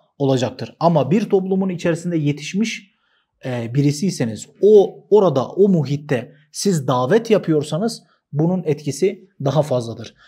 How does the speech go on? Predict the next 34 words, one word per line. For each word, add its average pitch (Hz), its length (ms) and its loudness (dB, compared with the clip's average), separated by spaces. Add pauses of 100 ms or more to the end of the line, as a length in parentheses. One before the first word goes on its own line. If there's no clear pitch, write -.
(140)
Birisi 170 400 0
sizinle 185 420 0
alakalı 147 560 2
bu 190 160 6
adamın 165 340 2
nereden 175 380 2
geldiği 151 400 0
belli 151 340 0
değil 160 500 2 (240)
dediği 143 400 2
zaman 165 540 0 (160)
öbürküler 143 540 0
diyecek 151 340 -2
ki, 170 60 -8
"Hayır 160 300 -8
kardeşim, 156 460 -10
biz 147 140 -10
bunun 143 180 -8
çocukluğunu 151 500 -6
biliyoruz. 123 440 -12 (580)
E, 120 80 -14
bizim 143 180 0
elimizde 170 320 4
yetişti." - 540 -2 (300)
e, 131 100 -6
diyecek 120 340 -2
büyükler. 131 460 -8 (320)
Veya 156 260 2
diyecekler 170 500 2
ki, 190 100 -4
"İşte 175 220 -2
şunun, 165 320 -2
şunun, 165 260 -2
şunun 165 460 -6